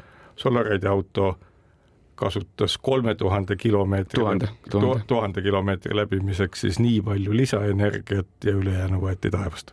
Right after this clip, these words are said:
Speaker 2: Jah, ja selle, selle taevast võtuga see,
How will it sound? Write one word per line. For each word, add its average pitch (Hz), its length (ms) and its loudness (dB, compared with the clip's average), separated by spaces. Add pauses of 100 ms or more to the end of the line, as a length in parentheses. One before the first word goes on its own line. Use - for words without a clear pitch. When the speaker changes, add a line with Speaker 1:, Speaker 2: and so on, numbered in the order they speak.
Speaker 2:
Jah, 131 220 0 (220)
ja 110 180 2 (1000)
selle, 127 380 2
selle 120 280 2 (560)
taevast 131 520 0
võtuga 107 460 2 (180)
see, 107 300 2